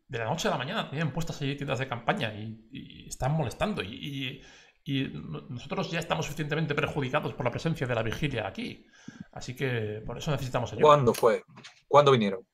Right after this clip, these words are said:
Speaker 1: Eh, vinieron hace seis noches, algo menos, cinco noches creo.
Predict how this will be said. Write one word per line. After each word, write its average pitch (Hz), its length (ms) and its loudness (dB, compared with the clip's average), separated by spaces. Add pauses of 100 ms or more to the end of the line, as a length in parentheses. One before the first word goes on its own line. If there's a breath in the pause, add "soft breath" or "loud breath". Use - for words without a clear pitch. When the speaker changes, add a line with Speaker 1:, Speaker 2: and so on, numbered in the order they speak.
(400)
Speaker 1:
Eh, 127 140 -2
vinieron 190 400 4
hace - 760 2 (640)
seis - 360 -8
noches, 269 280 -8 (800)
algo 226 200 -2
menos, 110 440 -8
cinco 202 220 -8
noches 127 320 -6
creo. 107 180 -12